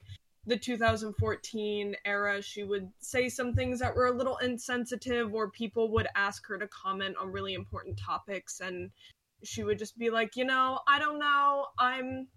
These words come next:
I don't know." Um, and that was quite, that was quite frustrating for a while, but also at the same time, I, you have to understand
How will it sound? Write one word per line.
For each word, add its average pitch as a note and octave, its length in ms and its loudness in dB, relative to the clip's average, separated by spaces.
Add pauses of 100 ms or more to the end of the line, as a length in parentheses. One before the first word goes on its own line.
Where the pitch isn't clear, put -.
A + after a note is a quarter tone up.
(260)
I C4 120 -2
don't C#4 180 0
know." B3+ 480 0 (460)
Um, G#3+ 240 0
and A#3 100 0
that C#4+ 160 8
was D4 100 -4
quite, G#3 420 -2 (340)
that A3 120 2
was A3+ 140 0
quite - 220 -8
frustrating G3 420 -8
for F#3+ 160 -2
a F#3 80 -2
while, F#3 320 0
but A#3+ 140 2
also D#4 220 2
at A3+ 40 -6
the A#3 80 -4
same A3 220 -4
time, G#3 320 -2
I, G3 260 0 (720)
you A3+ 160 4
have A3+ 160 4
to - 160 0
understand G3 840 -4